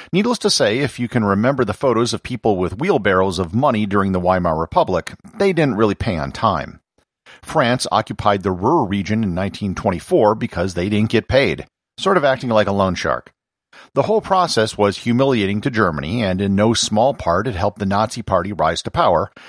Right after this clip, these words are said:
and in nineteen thirty-two they stopped paying altogether.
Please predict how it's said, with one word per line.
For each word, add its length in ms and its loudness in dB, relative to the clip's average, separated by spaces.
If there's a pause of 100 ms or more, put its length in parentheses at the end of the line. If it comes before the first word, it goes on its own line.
(120)
and 120 2
in 80 2
nineteen 320 0
thirty-two 420 0
they 120 2
stopped 280 0
paying 220 -2
altogether. 520 -2